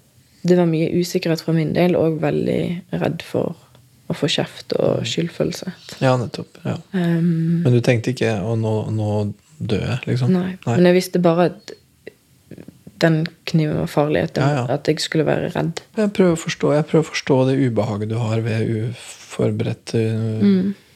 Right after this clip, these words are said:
Speaker 2: ting. Og, og på en måte da, så tenker jeg, ok, la oss si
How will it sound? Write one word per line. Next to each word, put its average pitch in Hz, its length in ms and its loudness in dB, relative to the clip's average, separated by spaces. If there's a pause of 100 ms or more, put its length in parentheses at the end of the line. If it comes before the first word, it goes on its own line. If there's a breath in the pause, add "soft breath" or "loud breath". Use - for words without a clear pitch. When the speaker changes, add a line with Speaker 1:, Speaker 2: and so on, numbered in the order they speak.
Speaker 2:
ting. 175 320 -2 (1000 loud breath)
Og, 196 200 -10 (260)
og 160 720 4
på 185 80 4
en 147 220 4
måte 143 240 4
da, 254 140 6
så - 100 -4
tenker 151 300 2
jeg, 156 80 4
ok, 202 140 0 (180)
la 156 100 6
oss 151 160 2
si 156 140 0